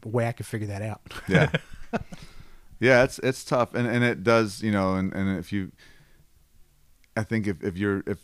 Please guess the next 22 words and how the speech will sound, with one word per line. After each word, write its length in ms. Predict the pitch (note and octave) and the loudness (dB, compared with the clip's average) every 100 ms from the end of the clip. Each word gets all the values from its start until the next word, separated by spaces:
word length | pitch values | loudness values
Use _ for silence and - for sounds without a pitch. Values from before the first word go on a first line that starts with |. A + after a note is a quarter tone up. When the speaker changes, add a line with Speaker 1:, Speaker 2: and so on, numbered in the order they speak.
| - | -10
Speaker 2:
you're 200 | G#2 G#2+ | -2 0
an 60 | G2 | 2
artist 300 | F#2+ G2+ G2 | 2 2 0
that 140 | F2+ | -2
somebody 280 | G#2 F#2 F2 | 0 0 0
doesn't 400 | F2+ F2 F2 C#2+ | 0 -2 -4 -2
know 280 | E2+ F2 E2 | -2 0 -2
and 100 | D#2+ | -4
you're 80 | |
doing 340 | D2+ E2 E2 D#2+ | -4 -4 -4 -4
that, 280 | D#2 D2+ - | -4 -4 -4
you're 140 | D#2+ | -6
attempting 420 | D#2 E2+ D2+ D#2 D2+ | -6 -6 -6 -8 -6
to, 220 | D2 D2 | -6 -6
to 140 | - | -6
do 100 | D#2+ D#2 | -6 -4
that 180 | D2 | -4
kind 160 | - D2+ | -6 -8
of 80 | C#2+ | -6
thing, 200 | D2+ D2+ | -6 -6
it, 140 | C2+ | -8
it, 160 | - | -8